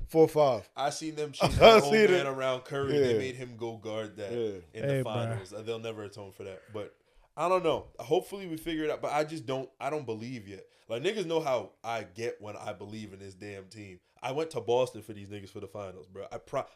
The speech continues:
Speaker 2: I've seen, I said, "Yo, we about to win it all." I went to Boston for two games.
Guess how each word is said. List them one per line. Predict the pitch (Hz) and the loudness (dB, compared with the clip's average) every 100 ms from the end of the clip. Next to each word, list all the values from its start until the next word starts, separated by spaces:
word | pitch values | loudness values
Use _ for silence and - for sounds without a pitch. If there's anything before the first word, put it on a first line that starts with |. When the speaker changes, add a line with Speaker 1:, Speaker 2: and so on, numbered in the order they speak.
| - | -6
Speaker 2:
I've | 127 120 | -4 -4
seen, | - 170 - | -6 -4 -6
I | |
said, | - 120 | -6 -6
"Yo, | 113 | -6
we | 101 113 | -8 -6
about | 107 | -6
to | 101 | -6
win | 107 107 | -8 -6
it | 110 | -4
all." | 110 95 | -4 -6
I | 107 | -10
went | 117 113 | -10 -12
to | |
Boston | 98 110 117 113 | -8 -6 -6 -10
for | - | -18
two | - 104 | -16 -14
games. | 104 104 110 | -12 -14 -14